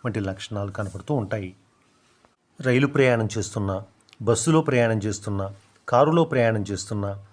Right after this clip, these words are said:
ఈ సమస్యతోటి సతమతమవుతూ ఉంటారు. ఒక రకంగా చెప్పాలి అంటే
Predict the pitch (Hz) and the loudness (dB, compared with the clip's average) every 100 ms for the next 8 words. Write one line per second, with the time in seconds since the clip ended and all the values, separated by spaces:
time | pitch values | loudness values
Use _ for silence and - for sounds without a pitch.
0 | _ _ 156 160 131 127 - 131 127 117 | _ _ -2 0 2 0 -2 -2 -2 -2
1 | 104 95 - - - 113 101 107 101 101 | -4 -6 -12 -12 -8 -8 -8 -8 -6 -4
2 | 101 156 95 110 98 101 _ _ _ _ | -2 -2 0 -2 -2 -10 _ _ _ _
3 | _ _ _ _ _ _ 170 165 156 - | _ _ _ _ _ _ -2 2 2 2
4 | 151 160 135 - 123 120 117 107 107 101 | 2 2 2 0 2 4 2 2 -2 -2